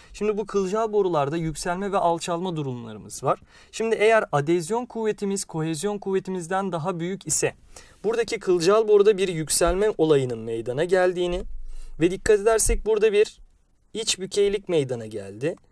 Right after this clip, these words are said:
Çünkü adezyon kuvveti yüzeyi ıslatmaya çalışacaktır. Adezyon kuvveti ne kadar büyük olursa o kadar fazla yüzeyi ıslatmaya çalışacağız. Ve buradaki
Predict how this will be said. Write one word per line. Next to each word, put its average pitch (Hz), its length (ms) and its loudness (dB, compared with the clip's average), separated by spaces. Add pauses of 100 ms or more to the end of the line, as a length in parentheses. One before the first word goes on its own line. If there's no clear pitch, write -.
(220)
Çünkü - 380 -2
adezyon 208 600 0
kuvveti 175 500 -6
yüzeyi 185 420 -4
ıslatmaya 185 560 -6
çalışacaktır. 127 720 -10 (340)
Adezyon 170 440 -2
kuvveti 214 320 -2
ne 233 80 -4
kadar 196 320 -2
büyük 190 220 -6
olursa 185 340 -2
o 202 80 2
kadar 196 300 -2
fazla 185 360 -2
yüzeyi 143 300 -4
ıslatmaya 120 460 -8
çalışacağız. 127 580 -10 (320)
Ve 170 120 -2
buradaki 196 480 -2